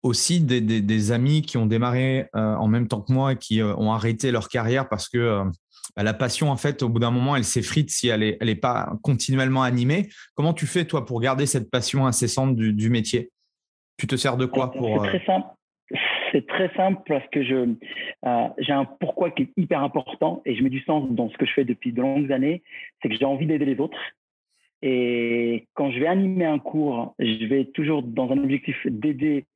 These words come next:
Speaker 2: euh, les personnes. Quand je vais coacher, c'est pareil, je vais aider. Et quand j'ai des résultats et des retours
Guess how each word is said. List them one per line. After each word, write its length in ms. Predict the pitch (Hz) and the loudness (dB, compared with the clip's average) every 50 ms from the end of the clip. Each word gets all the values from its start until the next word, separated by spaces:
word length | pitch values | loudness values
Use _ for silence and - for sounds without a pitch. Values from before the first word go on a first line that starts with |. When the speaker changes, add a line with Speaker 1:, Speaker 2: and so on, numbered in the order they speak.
| _ _ _ - - | _ _ _ -4 -2
Speaker 2:
euh, 400 | 123 120 113 117 113 110 120 123 | 0 2 2 0 0 -2 -2 0
les 140 | 131 135 | 0 0
personnes. 440 | 127 - - - - - 127 143 160 - - - - _ | 0 0 -2 -4 -2 -2 0 0 0 -4 -8 -20 -20 _
Quand 180 | - - 120 120 | -4 -2 0 0
je 60 | 117 | 2
vais 220 | 123 139 143 - _ _ | 2 2 0 -2 _ _
coacher, 380 | - 151 147 - - 151 143 - | -2 -2 0 0 0 0 0 0
c'est 80 | - 135 | -2 -2
pareil, 320 | - 147 123 123 135 127 | -2 -2 -2 0 -2 -2
je 60 | 110 | 0
vais 120 | 107 123 - - | -2 -4 -2 -2
aider. 360 | 151 139 123 139 160 190 - _ - - - - _ - | -2 -2 0 0 0 -2 -4 _ -18 -18 -18 -14 _ -8
Et 100 | 123 - | -6 -2
quand 180 | - 139 135 | 0 0 0
j'ai 400 | 131 117 117 127 127 123 123 120 | 0 -2 -2 -2 0 0 0 0
des 180 | 107 110 127 127 | 0 -2 -2 0
résultats 360 | 123 151 147 156 143 - 143 | 0 0 0 0 0 0 0
et 80 | 131 120 | 0 0
des 220 | 131 131 131 135 | -2 0 0 0
retours 420 | 127 135 139 - - 147 135 247 | 0 0 -2 0 -2 -2 -2 -2